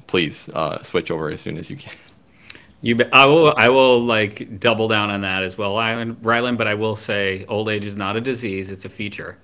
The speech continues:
Speaker 2: of humans. But I'll just, I'll let that be, buddy. So, um,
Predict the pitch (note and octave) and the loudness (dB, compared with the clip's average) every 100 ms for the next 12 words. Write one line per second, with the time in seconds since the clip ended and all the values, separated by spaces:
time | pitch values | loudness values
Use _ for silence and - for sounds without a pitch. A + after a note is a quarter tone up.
0 | _ _ _ _ _ - F#2+ - F#2+ E2 | _ _ _ _ _ -10 -10 -6 -8 -8
1 | D2+ - - - - _ G#2 G2+ G2+ G2+ | -12 -14 -18 -20 -20 _ -4 0 0 -2
2 | G2 - - A2+ A2 G#2 G2 F#2+ F#2+ F2 | -8 -10 -2 0 0 0 -6 -6 -12 -12
3 | F2 E2 - G#2 F#2 - _ _ _ - | -12 -14 -10 -10 -10 -12 _ _ _ -20
4 | - - - B2 A2+ G#2+ | -20 -16 4 6 6 2